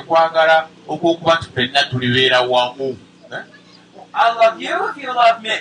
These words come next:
Speaker 1: Onja-, kwagala nga bw'oba ng'onjagala.
Speaker 2: If you're nice to me, I'll be nice to you.
Speaker 1: Omukazi bw'obeera omulungi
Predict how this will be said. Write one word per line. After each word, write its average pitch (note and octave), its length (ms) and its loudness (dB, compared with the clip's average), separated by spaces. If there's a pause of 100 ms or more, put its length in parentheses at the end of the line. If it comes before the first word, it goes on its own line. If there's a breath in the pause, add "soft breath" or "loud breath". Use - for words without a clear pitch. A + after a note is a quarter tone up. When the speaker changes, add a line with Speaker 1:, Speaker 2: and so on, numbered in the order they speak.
(160)
Speaker 1:
Onja-, D#3 600 -6
kwagala F#3 640 4
nga F#3+ 140 -4
bw'oba D3 340 -2
ng'onjagala. A2 580 -6
Speaker 2:
If - 60 4
you're - 160 2
nice - 260 0
to C4+ 80 -10
me, D4 180 -8 (380)
I'll F4 280 0
be D#4 60 -10
nice A#3+ 380 0
to C4+ 60 -18
you. C4+ 100 -6
Speaker 1:
Omukazi - 380 2
bw'obeera G#3 360 -4
omulungi G#3 460 -8